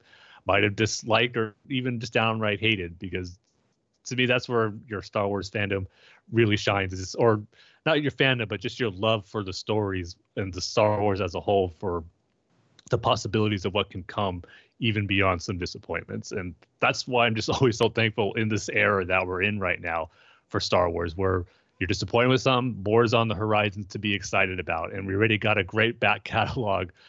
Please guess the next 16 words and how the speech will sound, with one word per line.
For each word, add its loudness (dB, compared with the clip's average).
of 2
Star 4
Wars 0
content -4
when -10
you -10
throw -6
in -4
the -4
T -4
V -2
series -4
now -2
with 2
Mandalorian, 2
but -2